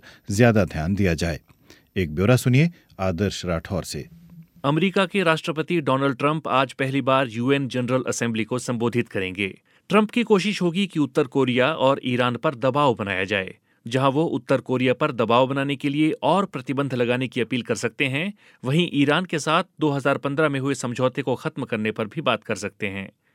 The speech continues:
Speaker 2: ट्रंप पर सबकी निगाहें इसलिए भी रहेंगी क्योंकि अमेरिका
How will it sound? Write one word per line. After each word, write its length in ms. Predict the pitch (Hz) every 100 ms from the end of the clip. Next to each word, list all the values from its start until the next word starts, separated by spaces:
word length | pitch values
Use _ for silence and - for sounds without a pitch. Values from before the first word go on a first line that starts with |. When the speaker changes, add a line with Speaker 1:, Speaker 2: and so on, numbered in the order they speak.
| _
Speaker 2:
ट्रंप 280 | 170 208 202
पर 80 | 214
सबकी 360 | 196 180 - 170
निगाहें 360 | 139 143 156
इसलिए 320 | 135 - 156 151
भी 100 | 151
रहेंगी 380 | 147 147 175
क्योंकि 340 | 175 139 - 143
अमेरिका 600 | 123 117 131 143 151